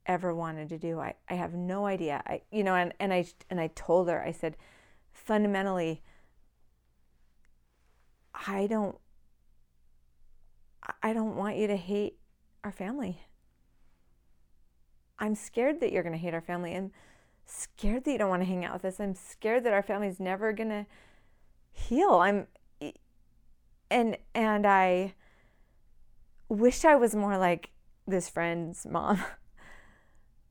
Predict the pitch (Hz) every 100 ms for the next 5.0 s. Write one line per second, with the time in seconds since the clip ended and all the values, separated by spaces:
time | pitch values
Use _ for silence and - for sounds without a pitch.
0 | _ _ - - - - 220 196 185 180
1 | 185 - - - - _ _ - 214 190
2 | - 240 262 262 277 240 214 208 202 -
3 | 190 208 - 190 185 - 196 220 269 214
4 | 233 - 233 202 185 175 160 156 - -